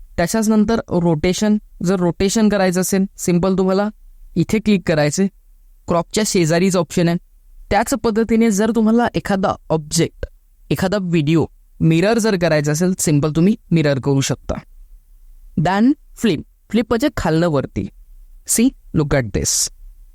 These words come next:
ठीक आहे? So या ज्या गोष्टी आहेत, या गोष्टी तुम्ही एकदा पर्सनली चेक करा. अ,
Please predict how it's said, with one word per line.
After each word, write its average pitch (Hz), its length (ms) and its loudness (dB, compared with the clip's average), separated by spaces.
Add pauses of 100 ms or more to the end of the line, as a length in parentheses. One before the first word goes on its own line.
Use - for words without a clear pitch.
(200)
ठीक 311 160 0
आहे? 466 80 0 (960)
So 285 380 2 (520)
या 196 160 2
ज्या 247 140 0
गोष्टी 220 420 0
आहेत, 151 240 0 (480)
या 208 140 2
गोष्टी 190 460 0
तुम्ही 196 380 2
एकदा 165 280 0 (100)
पर्सनली 175 380 0
चेक 196 280 -2 (100)
करा. 139 220 0 (800)
अ, 107 100 -4